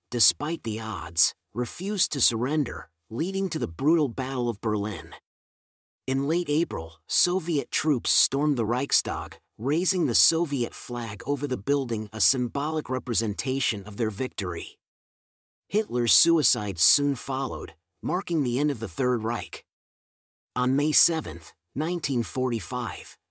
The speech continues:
Germany officially surrendered, bringing an end to the war in Europe. The road to Berlin, beginning in the ruins of Stalingrad, was a testament to the determination and resilience of the Soviet people.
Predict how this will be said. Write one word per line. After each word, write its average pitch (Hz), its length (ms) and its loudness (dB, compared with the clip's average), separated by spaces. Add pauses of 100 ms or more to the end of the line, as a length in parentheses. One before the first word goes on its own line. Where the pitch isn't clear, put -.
(120)
Germany 180 440 2
officially 113 580 0
surrendered, 113 640 0 (380)
bringing 170 280 0
an 135 100 0
end 156 240 0
to 156 80 -2
the 123 100 2
war 123 300 2
in 110 100 0
Europe. 113 360 0 (960)
The 113 120 0
road 160 320 2
to 135 100 0
Berlin, 104 560 0 (280)
beginning 160 440 0
in 127 80 4
the 110 100 2
ruins 123 400 2
of 98 80 -2
Stalingrad, 87 800 0 (340)
was 131 180 2
a 131 80 -2
testament 107 640 -2
to 131 100 -4
the 113 100 -2
determination 127 960 0
and 107 160 -2
resilience 107 600 2
of 113 160 -8
the 113 100 -2
Soviet 127 580 2
people. - 520 -8